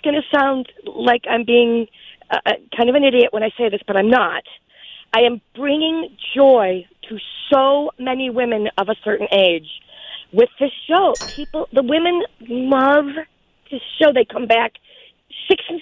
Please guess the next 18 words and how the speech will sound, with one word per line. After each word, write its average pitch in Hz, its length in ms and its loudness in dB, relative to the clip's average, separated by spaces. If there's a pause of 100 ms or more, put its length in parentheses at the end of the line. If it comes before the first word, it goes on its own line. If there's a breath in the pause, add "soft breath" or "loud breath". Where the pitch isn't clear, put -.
seven 240 280 2
times. 320 580 0 (640 soft breath)
They 269 80 6
bring 254 240 -2
their 247 240 2
friends. 311 440 0
It's, - 140 -4 (220)
it's 240 160 2 (140)
a, 247 360 6 (320 soft breath)
it 233 120 2 (160)
truly 311 240 0
is 277 260 -2
like 240 240 0 (200)
the 202 80 0
greatest 240 540 2
girls' 226 300 2
night 214 220 2
out 196 240 0